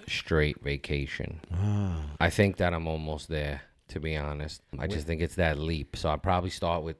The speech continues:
Speaker 1: two weeks at a time, which I haven't done in a while.
Speaker 2: Where we going?
Speaker 1: There is no we, sir.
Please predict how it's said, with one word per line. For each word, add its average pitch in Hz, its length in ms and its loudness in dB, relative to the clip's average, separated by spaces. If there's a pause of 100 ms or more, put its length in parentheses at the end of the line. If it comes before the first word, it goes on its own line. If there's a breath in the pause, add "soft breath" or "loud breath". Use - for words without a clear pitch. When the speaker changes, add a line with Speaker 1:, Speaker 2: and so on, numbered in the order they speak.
Speaker 1:
two - 180 -8
weeks 80 240 -6
at 80 140 -2
a 73 60 -6
time, 80 280 -6
which 73 140 -8
I 80 80 -4
haven't 80 320 -6
done 80 400 -2
in 80 100 -4
a 76 60 -2
while. 76 420 -2
Speaker 2:
Where 156 160 4
we 170 120 4
going? 147 360 0 (140)
Speaker 1:
There 78 200 2
is 85 140 0
no 87 160 4
we, 76 300 2
sir. 71 340 -8